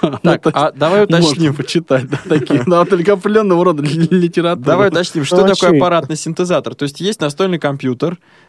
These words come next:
Speaker 2: а
Speaker 3: Да.
Speaker 2: к нему физическим кабелем подключается некое дополнительное устройство.
Speaker 1: Ну, в
Speaker 3: Да.
Speaker 1: виде колонки,
Speaker 3: Есть
Speaker 1: видимо, да,
Speaker 3: драйвер.
Speaker 1: в основном.
Speaker 2: И есть
Speaker 3: Ну, в
Speaker 2: драйвер.
Speaker 3: виде колонки, да,
Speaker 2: Да,
Speaker 3: как
Speaker 2: ну,
Speaker 3: правило.
Speaker 2: то есть я хочу подчеркнуть, что это дополнительное устройство, которое где-то стоит на столе или под столом,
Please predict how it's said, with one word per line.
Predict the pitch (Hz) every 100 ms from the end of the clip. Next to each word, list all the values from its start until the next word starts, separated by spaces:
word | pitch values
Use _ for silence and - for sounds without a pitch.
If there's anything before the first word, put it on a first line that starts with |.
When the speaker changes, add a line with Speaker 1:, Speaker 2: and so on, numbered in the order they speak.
| _
Speaker 2:
а | 120 127 131
Speaker 3:
Да. | 120
Speaker 2:
к | 120
нему | 160 208 220 -
физическим | 180 170 202 190 165 - 139
кабелем | 127 165 151 156 185 180
подключается | 151 - 147 139 196 202 156
некое | 131 175 208 180
дополнительное | 147 143 123 175 170 156
устройство. | 170 - 175 147 - - 92 -
Speaker 1:
Ну, | 151
в | 147
Speaker 3:
Да. | 147
Speaker 1:
виде | 175
колонки, | 185 196 208
Speaker 3:
Есть | 294 302
Speaker 1:
видимо, | 208 160
да, |
Speaker 3:
драйвер. | 160 151 143
Speaker 1:
в |
основном. | 104 - 104 127
Speaker 2:
И |
есть | 156 226 220
Speaker 3:
Ну, | 269 359
в |
Speaker 2:
драйвер. | 214 208 240
Speaker 3:
виде | 226 180
колонки, | 185 202 202 147
да, | - 139 143 -
Speaker 2:
Да, | 160
Speaker 3:
как | 143
Speaker 2:
ну, | 151
Speaker 3:
правило. | 139 131 127
Speaker 2:
то | 160
есть | 170 -
я | 151
хочу | 175 165
подчеркнуть, | 175 180 190 175 220
что | -
это | 170 147 123
дополнительное | - 120 147 175 170 185 214 - 160 156
устройство, | 160 180 170 131 -
которое | 127 139 156 151
где-то | 139 135 143
стоит | 139 - 151 147
на | 143 196
столе | - 165
или | 156 139
под | 135 170
столом, | 185 - 160 160 156